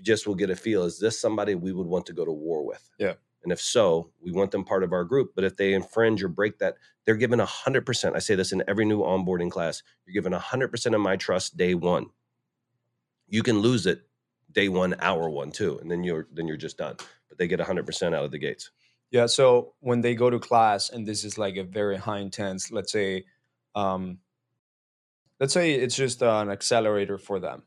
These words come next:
Speaker 2: right? Like, in the
Speaker 1: Yeah.
Speaker 2: very first few days, like, how does that work? So in the hiring process, you choose a potential person that could be there. Uh, are those, like, a, are those intended to be a training that is gonna be half paid, full paid? Is it, is it, like,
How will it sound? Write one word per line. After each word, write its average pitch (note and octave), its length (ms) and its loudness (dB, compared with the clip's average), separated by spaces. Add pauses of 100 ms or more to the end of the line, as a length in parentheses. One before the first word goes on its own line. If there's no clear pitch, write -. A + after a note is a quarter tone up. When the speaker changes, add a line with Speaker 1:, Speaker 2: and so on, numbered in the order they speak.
(180)
Speaker 2:
right? G2 260 -2
Like, G2+ 160 -8
in F#2+ 80 -8
the E2 60 -2
Speaker 1:
Yeah. E2+ 80 -2
Speaker 2:
very G2+ 180 -2
first G2+ 320 -4
few G#2 180 -4
days, G#2+ 380 0
like, F#2 240 -6 (240)
how B2+ 140 6
does C#3 180 6
that B2+ 140 6
work? A2+ 400 2
So G#2 260 2
in G2+ 60 0
the G#2 80 -2
hiring A2 240 2
process, G#2 520 0
you G2+ 80 -8
choose A2 400 -4
a G#2+ 60 -4
potential G#2 440 -8
person G2+ 400 -4
that F2+ 140 -8
could F#2+ 140 -12
be F#2 80 -2
there. F#2 320 0 (480)
Uh, G2 400 4
are A2+ 180 6
those, A#2 380 4
like, G#2 540 0 (760)
a, G2+ 280 2
are A2 200 2
those A#2 220 0
intended A2 400 -2
to G#2 80 -12
be G#2+ 600 -2
a F#2+ 360 -2
training A#2 760 0
that F#2 340 0
is G2 200 -4
gonna G#2 180 -2
be F#2 440 -6
half - 440 -6
paid, A#2+ 380 0
full A#2+ 300 -2
paid? A2+ 440 0
Is F#2+ 180 -8
it, F2+ 220 -4
is G2 160 -10
it, F#2+ 80 -6
like, F2 400 -2